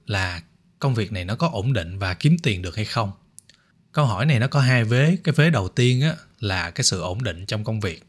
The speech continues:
Thì khi tìm kiếm một cái công việc á, thì mọi người rất là mong muốn cái công việc đó sẽ mang lại cho mình một cái nguồn kinh tế ổn định hàng tháng.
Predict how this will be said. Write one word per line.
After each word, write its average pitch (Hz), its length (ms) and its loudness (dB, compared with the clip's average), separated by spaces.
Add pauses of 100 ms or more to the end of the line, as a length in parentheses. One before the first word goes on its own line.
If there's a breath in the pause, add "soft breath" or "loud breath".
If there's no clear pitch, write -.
(580 soft breath)
Thì 113 140 2
khi 156 160 4
tìm 120 220 0
kiếm 165 260 2
một 180 60 2
cái 147 140 -2
công 127 220 0
việc 101 220 -2
á, 139 120 -4 (160)
thì 110 100 2
mọi 95 200 -4
người 95 420 -2 (120)
rất 180 200 -4
là 101 200 2
mong 104 240 -2
muốn 135 220 2
cái 165 120 0
công 120 200 0
việc 90 220 -4
đó 113 200 -2
sẽ 139 140 -2
mang 120 280 -2
lại 85 280 -4
cho 104 280 -2
mình 95 200 -4
một 85 220 -14
cái 131 120 -6
nguồn 98 280 -4
kinh 104 220 -4
tế 113 240 -2
ổn 107 280 -4
định 87 180 -6
hàng 87 220 -8
tháng. 143 400 0